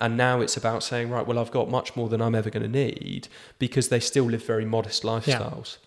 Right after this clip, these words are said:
Speaker 1: And so it's either saying, Look, enjoy it, go and buy that car. Yes, it might make you feel silly, um, but if it doesn't work out, then okay, no loss. You've spent some money, sell the car again and just say, "Well,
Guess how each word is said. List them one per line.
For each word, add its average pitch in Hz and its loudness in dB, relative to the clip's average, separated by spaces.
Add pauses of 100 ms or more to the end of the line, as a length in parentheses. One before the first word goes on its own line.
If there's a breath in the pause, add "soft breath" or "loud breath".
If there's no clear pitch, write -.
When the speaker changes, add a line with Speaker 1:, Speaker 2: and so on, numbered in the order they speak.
(600)
Speaker 1:
And 123 -2
so 123 4
it's - 2
either 113 2
saying, 117 4
Look, 117 6 (800 loud breath)
enjoy 127 10
it, 101 8
go 135 10
and 120 6
buy 110 6
that 107 -2
car. 107 2
Yes, 135 2
it 117 -2
might 120 0
make - -4
you - -10
feel 110 0
silly, 120 6 (300 loud breath)
um, 113 4
but 139 8
if 151 4
it - 2
doesn't 123 2
work 117 2
out, 120 -2
then 120 -4 (140)
okay, 131 0
no 120 0
loss. 123 2
You've 117 -6
spent - 2
some - -2
money, 113 2 (160 loud breath)
sell 151 4
the 110 0
car 113 4
again 117 2
and 117 0
just 117 0
say, 123 2
"Well, 127 2